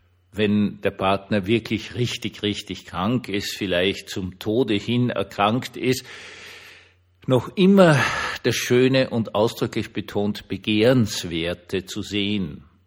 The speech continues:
Das ist furchtbar schwer. Gerade wenn's Erkrankungen sind und wenn ein, der gesunde Teil in einer dauernden Pflege, äh, aufgeht und überfordert ist und es ist alles ganz, ganz, ganz schwierig, weil es halt einfach ganz, ganz schwierig ist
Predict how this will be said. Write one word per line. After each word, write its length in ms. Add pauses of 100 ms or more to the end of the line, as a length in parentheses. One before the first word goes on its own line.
(320)
Das 180
ist 120
furchtbar 420
schwer. 360 (540)
Gerade 280
wenn's 180
Erkrankungen 720
sind 400
und 120
wenn 220
ein, 720
der 100
gesunde 440
Teil 340
in 140
einer 180
dauernden 640
Pflege, 560 (580)
äh, 200 (260)
aufgeht 1120
und 360
überfordert 840
ist 320
und 100
es 160
ist 240
alles 560
ganz, 340
ganz, 300
ganz 240
schwierig, 420
weil 140
es 160
halt 220
einfach 360
ganz, 280
ganz 240
schwierig 420
ist 260